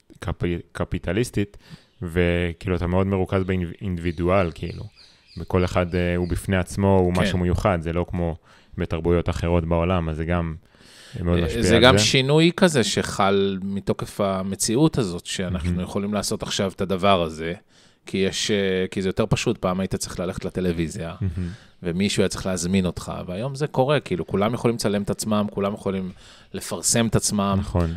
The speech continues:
Speaker 2: אז יש איזה משהו שאנחנו כולנו תחת ההתקפה של תשומת לב.
Speaker 1: אני חושב שבכללי, אני מסתכל על הדור שלי, ואני חושב שאנחנו דור מאוד נרקיסיסטי. תחשוב שלכל אחד יש את העמוד שלו באינסטגרם,
Speaker 2: נכון.
Speaker 1: ברשתות החברתיות, והוא מראה את עצמו, והוא מרוכז את עצמו, וגם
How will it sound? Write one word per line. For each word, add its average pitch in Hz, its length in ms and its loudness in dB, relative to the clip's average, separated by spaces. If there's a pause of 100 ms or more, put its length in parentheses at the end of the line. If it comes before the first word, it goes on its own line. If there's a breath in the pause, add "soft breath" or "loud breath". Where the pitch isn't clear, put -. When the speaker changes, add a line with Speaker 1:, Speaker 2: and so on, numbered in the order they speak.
Speaker 2:
אז 95 100 -4
יש 117 160 -2
איזה 123 160 -4
משהו 127 340 -4
שאנחנו 104 600 -2
כולנו 113 420 -2
תחת 113 420 -6
ההתקפה 95 880 -4
של 104 160 -6
תשומת 95 380 -6
לב. 90 240 -2 (260)
Speaker 1:
אני 98 100 4
חושב 101 220 2
שבכללי, 113 760 2
אני 98 100 2
מסתכל 101 280 0
על 101 120 6
הדור 95 220 2
שלי, 90 220 -2
ואני 82 100 -4
חושב 95 160 -2
שאנחנו 92 520 0
דור 92 180 6
מאוד 95 240 6
נרקיסיסטי. 101 760 -4
תחשוב - 280 -4
שלכל 95 340 0
אחד 92 220 0
יש 90 100 -2
את - 80 -6
העמוד 90 340 0
שלו 87 500 2
באינסטגרם, 87 600 -2
Speaker 2:
נכון. 90 160 2
Speaker 1:
ברשתות 90 380 0
החברתיות, 90 880 0 (500 soft breath)
והוא 85 180 -2
מראה 87 200 0
את 92 80 -4
עצמו, 98 400 2
והוא 90 120 0
מרוכז 87 340 -2
את - 80 -10
עצמו, 107 340 0
וגם 95 340 0